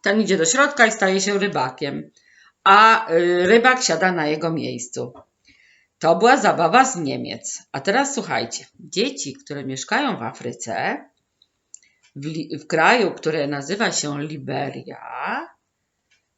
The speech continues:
bawią się w taką zabawę ciepło, zimno. My też potrafimy się w tą zabawę bawić.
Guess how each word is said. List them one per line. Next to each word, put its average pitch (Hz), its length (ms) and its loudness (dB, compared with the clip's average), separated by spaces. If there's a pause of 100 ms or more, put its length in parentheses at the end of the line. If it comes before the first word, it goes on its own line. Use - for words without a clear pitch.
(480)
bawią 277 340 0
się - 120 -6
w - 80 -12
taką 139 380 -4
zabawę 208 920 -2 (300)
ciepło, 254 960 -6
zimno. 135 880 -12 (1200)
My 370 100 -2
też - 240 -2
potrafimy 180 540 -6
się 175 160 -8
w - 60 -14
tą 170 180 -10
zabawę 170 460 -6
bawić. 165 600 -8